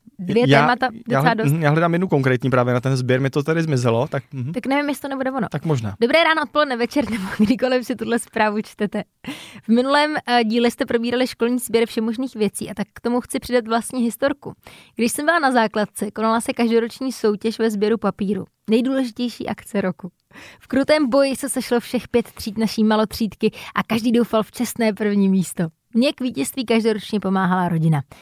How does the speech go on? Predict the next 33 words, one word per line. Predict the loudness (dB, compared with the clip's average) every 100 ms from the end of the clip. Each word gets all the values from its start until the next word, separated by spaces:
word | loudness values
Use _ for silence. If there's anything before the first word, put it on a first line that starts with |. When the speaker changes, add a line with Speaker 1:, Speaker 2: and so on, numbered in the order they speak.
| _
Speaker 1:
Sešly | 0 2 2
se | 0
všechny | -2 -2 0
babičky, | 2 2 2 -2 -6 -6 -4 2
dědečkové, | 2 2 -4 -4 -2 -2 0
tety, | 0 0 0 -2
strýčkové | 0 -2 -2 -4 -2 -2
i | -2
sestřenky | -2 -4 -2 0 0 0 -4 -8 -12 -2
a | 0 0
každý | -2 -2 -4
přidal | -2 0 0 0
celoročně | -2 0 0 -2 -2 -2 -2
těžce | -4 -4 -4 -2
sbírané | -2 0 0 2 0
výtisky | 0 -4 -4 -6
předplacených | -8 -6 -4 0 0 2
novin. | 2 4 2 -2 -10 -20 -8
Vedla | -2 0 2
jsem | 0 -2
si | 0
vážně | 2 2 0
moc | -2 0
dobře | 0 0 0
a |
moje | 0 0 -2 -8 _
kariéra | 0 4 4 4 2
v |
této | 0 0 0
branži | 0 0 0
nevypadala, | 2 2 0 0 2 2
vypadala | 2 2 2 2 2
nadějně. | 2 0 0 -4